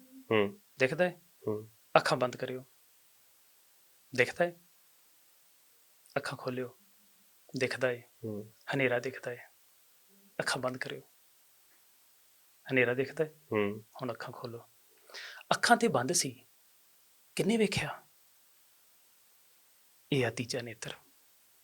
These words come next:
Speaker 2: ਅੱਖਾਂ ਤੇ ਬੰਦ ਸੀ।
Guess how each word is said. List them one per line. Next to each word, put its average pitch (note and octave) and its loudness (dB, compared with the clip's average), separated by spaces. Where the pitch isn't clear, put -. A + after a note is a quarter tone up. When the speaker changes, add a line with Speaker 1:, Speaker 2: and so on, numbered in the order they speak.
Speaker 2:
ਅੱਖਾਂ - 4
ਤੇ A#3+ 4
ਬੰਦ G#3+ 8
ਸੀ। - 2